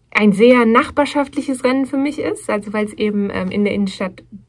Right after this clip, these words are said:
von Bern ist. Es ist auch eine wunderschöne Strecke. Ich habe ihn vor, ähm, einigen Jahren schon mal gemacht und, ähm, ich habe mich einfach mega gefreut.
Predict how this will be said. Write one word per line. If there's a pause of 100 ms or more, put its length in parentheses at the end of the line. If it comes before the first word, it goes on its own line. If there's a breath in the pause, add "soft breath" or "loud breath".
(120)
von
Bern
ist.
Es
ist
auch
eine
wunderschöne
Strecke. (360 loud breath)
Ich
habe
ihn
vor, (400 loud breath)
ähm,
einigen
Jahren
schon
mal
gemacht
und,
ähm, (320 loud breath)
ich
habe
mich
einfach (260)
mega
gefreut.